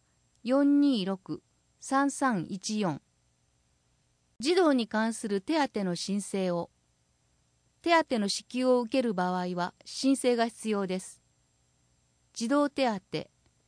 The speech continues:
児童扶養手当、特別児童扶養手当、児童福祉年金、維持教育年金、維持激励金。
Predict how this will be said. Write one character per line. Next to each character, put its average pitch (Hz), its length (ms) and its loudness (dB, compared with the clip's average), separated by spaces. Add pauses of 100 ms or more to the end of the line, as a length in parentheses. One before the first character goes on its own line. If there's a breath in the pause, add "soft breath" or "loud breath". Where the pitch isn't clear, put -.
(400)
児 269 220 0
童 247 200 4
扶 190 120 -8
養 240 240 2
手 214 180 -4
当、 - 340 -8 (880)
特 240 280 -4
別 294 240 -4
児 226 140 -8
童 262 180 4
扶 254 140 -6
養 247 200 2
手 226 160 -2
当、 - 340 -8 (920)
児 262 160 -4
童 262 180 6
福 - 260 -8
祉 - 180 -2
年 240 200 2
金、 - 320 -10 (1160)
維 262 100 0
持 262 140 -4
教 277 260 2
育 254 220 -2
年 226 220 0
金、 - 300 -10 (1040)
維 226 80 0
持 247 160 -2
激 233 320 0
励 247 220 2
金。 202 340 -8